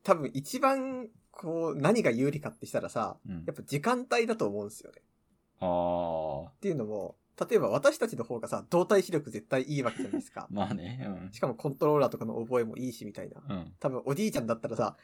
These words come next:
Speaker 1: 「え、走るのどっちのボタンだっけ？あ、これマップだ」とか絶対なると思うんすよ。
Speaker 2: うん。
Speaker 1: でも私たちの方が多分覚えは良くって、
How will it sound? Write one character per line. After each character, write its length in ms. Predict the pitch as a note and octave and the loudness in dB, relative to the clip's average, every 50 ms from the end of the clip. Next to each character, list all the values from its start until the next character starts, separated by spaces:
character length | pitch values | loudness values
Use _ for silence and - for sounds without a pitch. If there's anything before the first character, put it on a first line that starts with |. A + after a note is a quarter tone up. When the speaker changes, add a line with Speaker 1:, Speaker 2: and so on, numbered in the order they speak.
| _ - | _ 0
Speaker 1:
「え、 80 | F#3 G3 | 0 0
走 360 | - - G#3 F3 - - B3 | 0 0 -2 -2 -2 -2 0
る 60 | A3+ | 0
の 80 | F#3 D3+ | 2 4
ど 80 | F3 | 2
っ 60 | F3 | 2
ち 100 | - - | 2 4
の 60 | A3 D3 | 2 4
ボ 100 | C3+ C3 | 4 4
タ 80 | C#3+ | 2
ン 60 | C3 | 4
だ 80 | C3 C#3+ | 4 2
っ 60 | C#3+ | 2
け？ 120 | - - - | 2 -4 0
あ、 140 | - G3 G3 | 0 0 2
こ 80 | - F#3 | 4 4
れ 60 | E3 | 6
マ 120 | C#3+ D3+ | 6 4
ッ 20 | C#3+ | 4
プ 160 | D3 - F#3 | 4 4 6
だ」 140 | F#3 E3 - | 6 6 6
と 80 | - - | 4 -2
か 100 | - - | -14 -12
絶 160 | - A2+ - | -14 -10 -2
対 140 | - C3+ B2+ | 0 0 4
な 100 | C3+ D3+ | 4 2
る 80 | D3 | 2
と 80 | C3+ A#2 | 2 -4
思 140 | A2 A2+ A2+ | -6 -6 -8
う 20 | |
ん 60 | A2+ | -10
す 100 | - - | -10 -12
よ。 140 | - - - _ - | -14 -14 -14 _ -10
Speaker 2:
う 40 | - | -10
ん。 300 | F#2 E2+ E2 F2 F2+ - _ _ _ _ _ _ _ _ _ _ _ _ _ - | -8 -8 -10 -12 -16 -18 _ _ _ _ _ _ _ _ _ _ _ _ _ 2
Speaker 1:
で 100 | G3 F#3+ | 2 4
も 160 | F3+ D#3+ C3+ | 6 6 6
私 240 | C3+ - G#3 E3+ - | 6 6 4 2 2
た 100 | - E3 | 0 -2
ち 80 | - | 0
の 100 | E3 D#3 | 0 0
方 120 | - A3 F#3+ | 2 4 4
が 100 | D3 - | 4 4
多 120 | - D3 | 4 2
分 100 | B2+ A2 | 2 0
覚 280 | - A#2 A#2 C3 D#3+ D#3+ | -2 -2 2 4 6 6
え 40 | D3 | 6
は 100 | A#2+ A2 | 6 4
良 80 | A#2 A2+ | 0 -4
く 100 | - - | -8 -18
っ 20 | |
て、 360 | _ _ - C3 A#2+ A2 - | _ _ -8 -6 -6 -6 -8